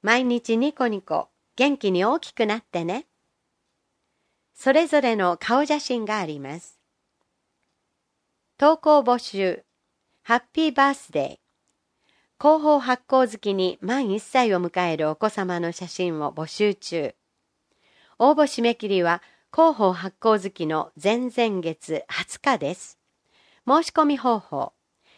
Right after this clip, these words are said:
必要事項を記入し、次のメールアドレスへ送信してください。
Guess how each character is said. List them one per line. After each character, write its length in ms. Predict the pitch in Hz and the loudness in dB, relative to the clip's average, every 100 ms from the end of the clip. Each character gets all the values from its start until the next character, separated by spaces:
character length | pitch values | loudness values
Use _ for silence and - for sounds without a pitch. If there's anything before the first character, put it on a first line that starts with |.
| _ _ | _ _
必 280 | - - | -10 2
要 180 | 302 294 | 6 6
事 160 | 240 247 | 4 0
項 300 | 233 208 190 | 2 4 4
を 60 | 185 | 2
記 180 | - | -2
入 260 | 196 202 190 | -2 -2 -2
し、 380 | - - 165 - _ _ - | -6 -6 -8 -8 _ _ -8
次 280 | 247 247 302 | -4 0 2
の 160 | 294 | 2
メ 220 | 254 240 | 2 2
ー 20 | 220 | 2
ル 160 | 214 | 2
ア 80 | 214 | 2
ド 140 | 214 | 2
レ 100 | 202 | 0
ス 200 | 214 - | -2 -2
へ 180 | 214 - | -2 -2
送 220 | - 202 190 | -2 0 0
信 220 | 190 180 | -2 -4
し 80 | - | -4
て 100 | 175 | -4
く 80 | 156 | -4
だ 140 | 170 | -8
さ 220 | - 160 | -8 -10
い。 120 | 151 | -12